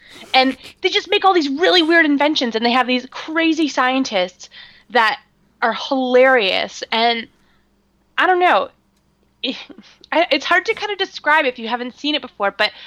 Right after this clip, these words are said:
Portia de Rossi plays, um, a clueless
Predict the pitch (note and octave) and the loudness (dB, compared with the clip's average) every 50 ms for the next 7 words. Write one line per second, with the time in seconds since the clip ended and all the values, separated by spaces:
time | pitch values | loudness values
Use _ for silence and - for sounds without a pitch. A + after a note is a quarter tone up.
0 | - - _ - - D4 C#4 - C#4+ C4 D4 A3+ A3+ G#3 G#3 G#3 - A#3 A3+ - | -20 -20 _ 0 0 0 0 0 -2 -4 -2 2 2 2 2 0 -4 -14 -16 -12
1 | - A3 G3+ G3+ G3+ G3 G3 G#3 G3+ - _ _ - - _ _ _ - G3+ G3+ | -8 -6 -6 -4 -4 -6 -6 -8 -12 -20 _ _ -20 -20 _ _ _ -4 -2 0
2 | G3 F#3 F#3 F#3 G3 G#3+ G#3 _ _ _ _ _ _ _ _ _ _ _ _ _ | 0 0 -2 -4 -8 -18 -20 _ _ _ _ _ _ _ _ _ _ _ _ _
3 | - A#3+ - - - - B3+ B3 A#3+ A#3 A#3 A3 G#3+ - - - - | -8 -8 -8 -12 -8 -6 -6 -2 2 2 2 2 2 -2 -10 -20 -20